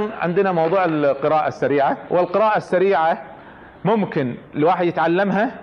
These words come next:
ي-، يقرأ نفس المواد أسرع وبنفس الفهم، هذه ميزة كبيرة جدا. المتوسط العام كم يقرأ الإنسان؟ الناس اللي خريجين اللي مستواكم،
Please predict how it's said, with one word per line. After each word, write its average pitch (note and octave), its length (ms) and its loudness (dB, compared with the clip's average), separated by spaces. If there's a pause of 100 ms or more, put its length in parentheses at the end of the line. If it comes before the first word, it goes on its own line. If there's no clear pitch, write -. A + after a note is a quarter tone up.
(120)
ي-، - 40 -10
يقرأ D#3 540 2
نفس A3 240 0
المواد G3 400 2 (600)
أسرع C3 400 0 (280)
وبنفس G3 320 0
الفهم، A2 280 -2 (220)
هذه A#2+ 160 -10
ميزة F3+ 480 0
كبيرة G#3+ 340 0
جدا. E3 420 -2
المتوسط G#3+ 580 0
العام F3 300 2
كم A#3+ 180 0
يقرأ F#3 220 2
الإنسان؟ B2+ 400 -2 (160)
الناس F3+ 260 0
اللي D#3+ 120 0
خريجين D3 460 0
اللي C3+ 140 -2
مستواكم، C#3+ 580 0